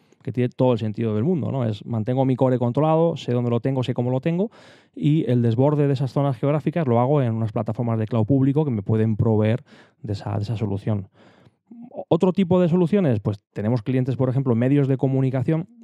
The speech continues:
que igual tienen su core muy controlado. O sea, cuando digo controlado, no solamente es a nivel de información, igual también a nivel de, de, de costes, ¿no? Y lo que hacen en un momento dado es,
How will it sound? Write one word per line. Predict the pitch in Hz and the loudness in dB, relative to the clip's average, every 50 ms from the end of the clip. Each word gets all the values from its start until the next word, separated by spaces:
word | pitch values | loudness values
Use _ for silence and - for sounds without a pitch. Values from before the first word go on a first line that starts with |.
| 220 180 | -20 -12
que | - 117 | -6 -4
igual | 107 107 120 110 101 90 | 0 0 0 0 0 0
tienen | 120 117 131 123 | -2 0 0 0
su | - 135 | 0 -2
core | 117 - 131 127 123 | -2 0 0 0 0
muy | 120 123 123 | 0 0 0
controlado. | 113 - 113 110 104 104 107 156 175 165 160 165 170 180 180 151 120 - | 2 2 0 0 0 0 0 2 2 2 2 2 2 0 -2 -4 -8 -12
O | - 120 | -12 -10
sea, | 127 123 131 - - - - | -8 -8 -8 -8 -10 -10 -8
cuando | - 127 120 123 | -4 -2 0 2
digo | 135 151 165 | 2 2 2
controlado, | - 180 170 165 170 175 175 185 190 202 202 - | 2 2 2 2 2 2 2 2 2 0 0 0
no | 135 135 | -2 -2
solamente | 135 - 160 160 156 151 139 | 0 0 0 -2 -2 -2 -2
es | 135 | 0
a | |
nivel | 127 120 117 | 0 0 0
de | 113 113 | 0 -2
información, | 104 110 101 98 98 175 165 | -2 -2 -4 -4 -4 -4 -4
igual | 120 113 120 127 | -2 -2 -4 -4
también | 131 147 139 139 | -4 -4 -4 -4
a | 123 | -2
nivel | 120 120 120 123 120 113 | -2 -2 0 0 0 0
de, | 113 110 110 - | -2 -2 -4 -4
de, | 101 107 - | -6 -6 -6
de | - 107 107 | -4 -6 -6
costes, | - 123 117 101 - - - 107 101 | -2 -2 -4 -4 -4 -10 -14 -12 -8
¿no? | 110 151 214 - - - - - - - - - _ _ - | -6 -6 -6 -8 -12 -20 -20 -20 -20 -20 -20 -20 _ _ 0
Y | 175 147 | 2 4
lo | 147 143 135 | 4 2 2
que | 135 139 | 0 0
hacen | 156 165 - - 175 180 180 180 180 180 - | -2 0 0 0 0 0 0 0 0 0 0
en | - 175 180 | 0 2 2
un | 180 | 2
momento | 175 175 175 175 175 165 175 | 2 2 0 0 0 0 0
dado | 185 190 185 185 190 180 | 0 2 2 2 2 2
es, | 156 135 120 110 - - | 2 2 0 -2 -6 -14